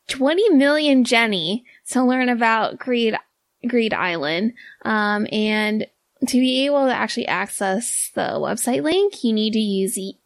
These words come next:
Nen. Um, so, yeah, it's pretty cool, 'cause, like, once they activate the Nen,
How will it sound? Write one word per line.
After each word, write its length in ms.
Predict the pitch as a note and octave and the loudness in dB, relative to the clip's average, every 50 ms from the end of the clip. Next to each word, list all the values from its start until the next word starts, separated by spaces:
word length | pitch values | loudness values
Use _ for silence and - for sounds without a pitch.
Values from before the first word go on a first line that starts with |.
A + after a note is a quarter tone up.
| - | -4
Nen. 460 | - A3+ G#3 F#3 C#3+ F#2+ A#2 G#3 B3 B3 - - - - - - - _ _ | -4 -2 -2 -2 -2 -4 -4 -6 -8 -8 -12 -20 -20 -20 -20 -20 -20 _ _
Um, 420 | - - G#3 G3 F#3 A#2+ G#2+ B2 - | -6 -4 -2 -2 -2 -2 -4 -4 -4
so, 560 | A#3+ - - - A3+ G#3 G3 G3 G3 G3 A#3+ - - _ - - _ _ _ _ _ _ _ _ _ _ _ _ _ _ _ _ _ _ _ _ - | -4 -4 -2 0 0 2 2 2 0 0 -4 -8 -12 _ -20 -20 _ _ _ _ _ _ _ _ _ _ _ _ _ _ _ _ _ _ _ _ 0
yeah, 160 | C#4+ D4 D#4 | 2 2 2
it's 140 | D#4 D4 - | 2 0 -2
pretty 240 | - F#4 G4 A4+ G#4 G#4 | 0 2 4 4 2 2
cool, 320 | - - E4+ D4+ C4 B3 | 2 4 4 4 4 2
'cause, 220 | A#3+ - B3 B3 | 2 0 0 2
like, 180 | B3 B3+ B3 B3 | 2 2 2 2
once 240 | B3 C4 C4 C4 C4 | 2 0 0 2 4
they 140 | C#4+ D4 C#4+ | 4 4 4
activate 680 | - - A#3 B3+ B3+ - - D4+ C#4 D4 D4 C#4+ C#4+ | 4 2 0 0 0 -2 -4 -4 0 0 0 0 0
the 100 | - D4 | 0 0
Nen, 480 | C#4+ C#4 C#4 D4 D4 C#4+ D4 C#4+ C4 | 2 2 2 2 2 0 0 -2 -4